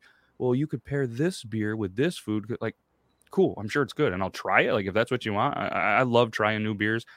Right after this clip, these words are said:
I like the darker beer shit like that. But for me, I, I, while you were talking, Euban, I was like, "All right, hops. Hops kinda smell like some stuff that you like, the devil's lettuce or whatever. They kinda smell." I'm a little bit surprised that you don't have, you know, the, the love for that, which is okay.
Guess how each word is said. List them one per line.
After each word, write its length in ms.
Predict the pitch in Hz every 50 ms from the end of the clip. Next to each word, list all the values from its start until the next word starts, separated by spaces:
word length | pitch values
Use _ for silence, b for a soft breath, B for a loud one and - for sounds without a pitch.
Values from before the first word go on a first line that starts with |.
| b b
I 60 | -
like 180 | 131 135 127 -
the 60 | 117
darker 360 | 101 - 98 101 104 - 98 90
beer 240 | 87 98 92 92
shit 180 | - - - -
like 160 | - 98 90 -
that. 160 | 101 101 107
But 120 | 107 107 -
for 80 | 123
me, 140 | 123 156 165
I, 60 | 143 131 B B B B B B -
I, 40 | 98
while 320 | 95 98 127 147 156 165
you 120 | 175 165 160
were 80 | 151
talking, 360 | - - 135 139 160 - 131 101
Euban, 220 | 95 95 98 113 113
I 40 | 107
was 120 | 98 98
like, 140 | 95 92 - _ _ _ _ _ _ _ _ _ _ _ _ _
"All 60 | 135 135
right, 160 | 107 85 - - _ _ _ _ _ _ _ _ _
hops. 520 | - - - - - _ - - - - _ _ _ _ _ _
Hops 280 | - 98 98 - -
kinda 300 | - - 92 95 104 104
smell 300 | - - 113 107 107 117
like 340 | 113 120 123 127 139 - - _ _ _ -
some 140 | - 139 127
stuff 260 | - - 98 95 - -
that 120 | 107 104
you 360 | 90 92 95 107 120 156 175 - _ - - 104 - - - -
like, 120 | 117 - _
the 80 | 101
devil's 380 | 87 107 113 117 120 127 120 120
lettuce 340 | 139 160 170 120 95 - 101
or 40 | 95
whatever. 280 | 92 87 90 85 87 90
They 60 | 92
kinda 220 | - - 117 147 143
smell." 200 | 143 143 147 B B B B -
I'm 260 | 101 123 135 139 -
a 40 | 131
little 260 | 117 104 104 101 107
bit 120 | 101 120 -
surprised 480 | - 104 - 131 185 247 277 202 151
that 220 | 117 107 98 - -
you 280 | 107 110 107 95 90 -
don't 300 | - 104 101 107 - -
have, 220 | 117 123 135 147 147 B B B _ - - _ _ _ _ _ _ _ -
you 180 | 139 110 135
know, 120 | 135 127 120
the, 200 | 110 110 113 110
the 140 | 104 117 113
love 240 | 113 123 127 123 -
for 120 | - 117 98
that, 180 | 107 120 156 156
which 120 | 147 -
is 100 | 147 156
okay. 200 | 151 - 185 185